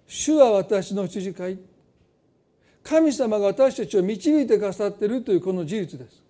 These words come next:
だから、もうこの輪廻転生のような一つの、一つの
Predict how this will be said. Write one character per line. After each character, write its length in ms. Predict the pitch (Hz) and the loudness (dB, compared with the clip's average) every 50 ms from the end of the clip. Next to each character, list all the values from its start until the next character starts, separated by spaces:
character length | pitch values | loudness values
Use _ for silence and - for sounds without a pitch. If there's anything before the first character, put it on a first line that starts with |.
| _ _ _ _ _ _ _ _ _ _ _ _ _ _ _ _ _ _ _ _ _ _ _ _ _ _ _ | _ _ _ _ _ _ _ _ _ _ _ _ _ _ _ _ _ _ _ _ _ _ _ _ _ _ _
だ 100 | - 254 | -2 0
か 80 | 220 220 | 2 2
ら、 280 | 233 233 185 143 - - _ _ _ _ _ _ _ _ _ _ _ _ _ _ _ _ _ _ - | 2 2 0 -2 -6 -14 _ _ _ _ _ _ _ _ _ _ _ _ _ _ _ _ _ _ 0
も 560 | 208 220 220 208 196 190 175 170 170 - - _ _ _ _ _ _ _ _ _ | 4 6 8 8 8 6 2 -2 -6 -10 -18 _ _ _ _ _ _ _ _ _
う 40 | _ | _
こ 160 | - 277 285 | 0 2 8
の 220 | 277 277 262 240 269 | 8 8 8 8 4
輪 240 | 277 269 285 269 | 2 2 4 4
廻 80 | 254 233 | 4 2
転 240 | 190 - 247 247 226 | 2 0 -2 -2 -2
生 140 | - 262 247 | 0 0 2
の 100 | 254 269 | 4 4
よ 80 | 254 | 4
う 20 | 240 | 4
な 120 | 214 196 | 2 0
一 180 | 170 - 285 226 | -2 -2 -2 -2
つ 120 | 208 226 | -2 2
の、 360 | 226 262 277 247 196 175 - 214 | 6 6 6 6 6 2 -4 -4
一 180 | - - 330 | -2 -2 0
つ 120 | 262 285 262 | 0 0 0
の 320 | 233 202 175 - - - | 0 0 0 -2 -6 -12